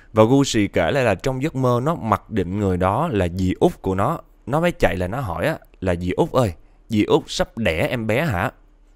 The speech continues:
Nhưng mà cái người phụ nữ đó không có trả lời nha các bạn. Cũng không có ngẩng đầu lên luôn, chỉ cười một cái tràng cười cực kỳ là ma quái. Chưa hết,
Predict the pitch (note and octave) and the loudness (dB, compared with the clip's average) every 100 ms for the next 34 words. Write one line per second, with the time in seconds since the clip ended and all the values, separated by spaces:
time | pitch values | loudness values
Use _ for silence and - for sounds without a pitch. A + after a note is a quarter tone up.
0 | - C3 B2+ G2 - - F#2 - F#2 F2 | -4 0 2 0 0 -2 -4 -4 -6 -4
1 | B1+ G#2+ D3 - A#2 C#3 - - A2+ F2 | -6 -4 -4 -4 -6 -4 -4 -2 -2 -2
2 | F2 F2+ A#2+ E2+ E2 - - - - A2 | -4 -6 -6 -6 -8 -16 -20 -20 -2 -2
3 | D3+ E3+ E3 E3+ F#2+ G#2+ C#3+ F#2+ G#2 A#2+ | 2 0 0 0 -2 0 0 2 2 2
4 | A#2+ A2 - A2 - - A2+ G2 F#2 F2 | 0 -2 -4 -6 -6 2 4 6 4 0
5 | D3 - G2+ F2 - G2 E2+ - - A2 | -4 -2 -2 -4 -4 -2 -2 -6 2 2
6 | - _ _ - G2+ F2 F2 E2+ F#2+ F#2 | 2 _ _ 0 2 2 -2 -4 -6 -2
7 | F#2 D#3+ - - _ - _ - - - | -2 -2 -8 -20 _ -20 _ -20 -20 -20
8 | - - - - - - E3 D#3+ E3+ G#3 | -20 -20 -20 -20 -8 4 6 6 4 2